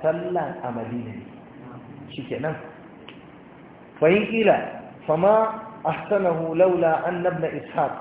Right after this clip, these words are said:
Sai a ce, "Ka, ina ma wannan zance ya kyau, amma an samu matsala Ibn Ishaq qad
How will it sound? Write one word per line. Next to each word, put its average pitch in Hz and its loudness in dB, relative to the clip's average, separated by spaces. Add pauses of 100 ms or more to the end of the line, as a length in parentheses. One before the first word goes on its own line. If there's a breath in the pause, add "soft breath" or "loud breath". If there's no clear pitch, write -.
(720)
Sai 208 8
a 185 6
ce, 151 -2 (180)
"Ka, - -4 (100)
ina 170 4
ma 190 2
wannan 180 0
zance 135 -8
ya 165 4
kyau, 156 0
amma 165 0 (160)
an 180 0
samu 160 0
matsala 170 -2
Ibn 165 -4
Ishaq 151 -2
qad 151 2